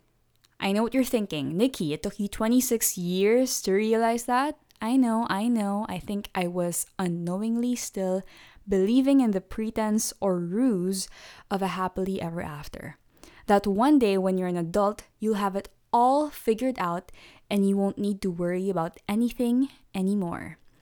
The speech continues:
You won't have to worry about making money or wanting to feel loved or chasing after people and goals because at one point in the future,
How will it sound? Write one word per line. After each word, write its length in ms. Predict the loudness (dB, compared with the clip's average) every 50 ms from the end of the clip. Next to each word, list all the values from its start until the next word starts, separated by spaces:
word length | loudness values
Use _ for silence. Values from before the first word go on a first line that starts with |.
| _ _ _ _ _ _
You 180 | 0 2 2 2
won't 120 | 2 2
have 160 | 2 0 0 -2
to 80 | -6
worry 280 | -6 -4 -2 -2 -2 -2
about 200 | -2 -2 -2 -2
making 360 | -2 -4 -2 -2 -2 0 0
money 360 | 0 0 0 2 2 2 2 -2 -6 -20 -20 -14 -8
or 140 | -4 -2 -2
wanting 340 | 0 0 0 0 0 -2 -4
to 80 | -6 -8
feel 220 | -6 -4 -4 -2
loved 500 | -2 -2 0 0 0 0 -2 -2 -4 -6 -6 -6
or 140 | -6 -6
chasing 420 | -4 -2 -2 -2 -2 -2 -2 -4 -4
after 240 | -4 -6 -6 -8 -8
people 640 | -8 -10 -8 -8 -8 -4 -2 -2 0 0 0 0
and 260 | -2 -4 -4 -4 -2
goals 400 | 0 0 2 2 2 0 0 -4
because 380 | -6 -6 -4 -4 -4 -4 -4 -6 -6
at 160 | -6 -6 -6 -6
one 320 | -2 0 2 2 2 2
point 240 | 0 -2 -4 -2 -4
in 80 | -4
the 80 | -4 -4
future, 520 | -4 -4 -4 -2 -2 -2 -2 -2 -2 -4